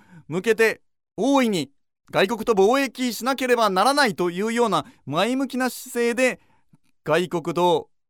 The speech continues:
えー、に門戸を開いたわけではないので、うん、開国の英雄というのはいくらなんでも、えー、違うと思います。あくまでも仕方なくの条約調印だったということは押さえておいてください。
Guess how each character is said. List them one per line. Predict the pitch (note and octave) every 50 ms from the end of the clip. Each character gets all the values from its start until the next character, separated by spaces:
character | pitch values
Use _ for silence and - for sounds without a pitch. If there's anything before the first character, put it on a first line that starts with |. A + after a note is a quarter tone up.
| - -
え | C#3 C3+ C#3 C#3
ー、 | C#3
に | C#3+ D#3+ E3+ E3+ D#3
門 | C#3 D3 E3+ D#3+
戸 | - C#3
を | B2
開 | A#2 C#3+ D#3 E3+
い | -
た | D#3 B2+
わ | B2+
け | A#2+ F3+
で | F#3
は | F#3+ E3 B2+
な | A2 A2 B2 C#3 D#3+
い | D3+ B2 F#2+ _ _ _ _ _
の | - A#2+ B2+ C3
で、 | - C3 B2+ A2 - _ _ _ _ _ _ _ _ _ _ -
う | - A2+
ん、 | A#2 A2 G#2 -
開 | - - D#3+ G#3+ G3+
国 | A3+ B3 G#3+ A#3+ A3
の | A3+ A3
英 | G#3+ G#3+ G#3+ G#3+
雄 | G#3 G#3+ G#3+
と | - G#3+ G#3+
い | G#3+
う | G3+
の | F#3+ E3
は | C#3+ C3+ B2
い | C#3
く | B2+ C#3
ら | D3+ D3+
な | C3+ B2 A#2+
ん | A#2
で | A#2 G#2+
も、 | A2 G#2 F#2+ - _ _ _ _ C#3+ _ -
え | A#2+ B2
ー、 | A#2 - - C3+ C#3 C#3+
違 | C#3
う | C3
と | C#3 B2+ A#2+
思 | A#2 A#2
い | A2+ G#2+
ま | G2+ G2+
す。 | - - - - _ _ _ _ _ -
あ | A#2 C#3 D3
く | G3+
ま | A3+ A#3
で | G3+ F#3+
も | C#3+ F#2+ -
仕 | - - -
方 | - C4 B3 C4 C4+ B3+
な | C4 B3
く | - G#3 G3
の | G#3 A3 A3 - _ _ _ _ _ _ -
条 | B2+ B2 F3 E3+ F3
約 | E3+ D#3+ E3+ D#3+
調 | - E3 D#3 D#3+ D#3
印 | D3+ D3 D3 C#3
だ | D3 C3+
っ | - _
た | - G#2+ G2
と | A2+ G#2+
い | A2
う | G#2+
こ | C3
と | B2 F3
は | D#3+ C3+
押 | A2+ A2 A2 - B2
さ | A2
え | G#2+ -
て | G2
お | F#2+ F2+
い | D#2+
て | F#2
く | -
だ | - F2
さ | - F#2+ F2+
い。 | E2 D#2